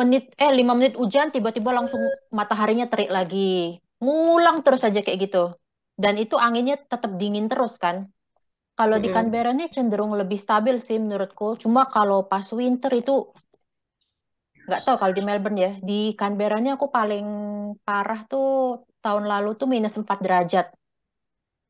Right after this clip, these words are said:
Speaker 1: Itu
Speaker 2: Hmm.
Speaker 1: tiap hari udah kayak di dalam kulkas. Nah,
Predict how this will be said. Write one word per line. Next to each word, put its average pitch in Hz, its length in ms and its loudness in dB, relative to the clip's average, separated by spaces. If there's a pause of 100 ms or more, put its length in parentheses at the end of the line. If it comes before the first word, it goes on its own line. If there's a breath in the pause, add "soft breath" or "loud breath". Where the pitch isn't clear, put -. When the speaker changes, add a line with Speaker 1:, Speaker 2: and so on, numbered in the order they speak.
(720)
Speaker 1:
Itu 226 120 6
Speaker 2:
Hmm. 254 80 4
Speaker 1:
tiap 262 200 6
hari 220 220 6
udah 233 180 6
kayak 202 220 4
di 196 120 0
dalam 202 260 2
kulkas. 262 580 0 (1200)
Nah, 185 100 -6